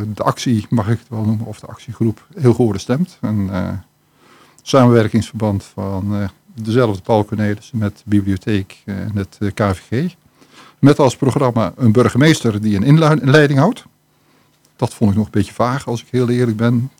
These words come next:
Een inleiding hoort toch ergens over te gaan, maar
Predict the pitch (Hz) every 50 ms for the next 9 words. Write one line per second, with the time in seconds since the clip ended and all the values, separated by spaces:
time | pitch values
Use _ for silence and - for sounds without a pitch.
0 | _ _ _ _ _ - 165 120 - 139 120 117 113 104 101 107 101 104 117 113
1 | 107 104 - 117 104 104 104 95 - 120 104 90 - - - - 139 156 165 165
2 | 160 110 110 110 107 104 95